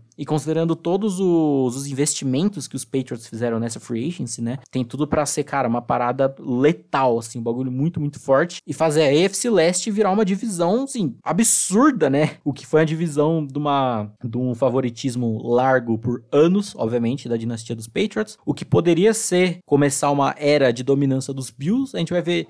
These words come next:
Jets com novo Q B e comissão técnica, o, os Dolphins vindo dessa reconstrução que tem tudo pra ser um time forte de vez, e agora os Patriots nessa. Então a A F C Leste tem tudo pra virar uma,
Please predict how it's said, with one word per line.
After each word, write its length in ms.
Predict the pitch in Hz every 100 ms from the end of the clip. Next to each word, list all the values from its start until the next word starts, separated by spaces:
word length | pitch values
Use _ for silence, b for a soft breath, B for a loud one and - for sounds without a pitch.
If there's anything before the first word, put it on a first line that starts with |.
| b b
Jets 560 | 139 123 156 202 - -
com 140 | -
novo 240 | 151 165 160
Q 140 | 160
B 220 | 127 143
e 60 | 160
comissão 340 | 156 135 135
técnica, 580 | 127 151 180 180 196 196
o, 680 | - 135 131 131 127 127 131
os 160 | 151 117
Dolphins 520 | 120 165 226 233 240
vindo 160 | 156 160
dessa 180 | 156 147
reconstrução 680 | 143 151 143 139 - 131
que 60 | 120
tem 120 | 135
tudo 220 | - 151
pra 140 | - 143
ser 160 | -
um 60 | 135
time 240 | - 143
forte 420 | 135 - 131 -
de 80 | 120
vez, 580 | 117 113 156 208 262 - b b b
e 80 | 202
agora 240 | 196 196
os 60 | 196
Patriots 480 | - 180 180 180 170
nessa. 420 | 147 143 - 113 b b
Então 140 | - 135
a 20 |
A 60 |
F 120 | 147 147
C 140 | 160
Leste 460 | 139 131 147 - -
tem 120 | 143
tudo 160 | 151
pra 120 | 147 139
virar 180 | 139
uma, 140 | 135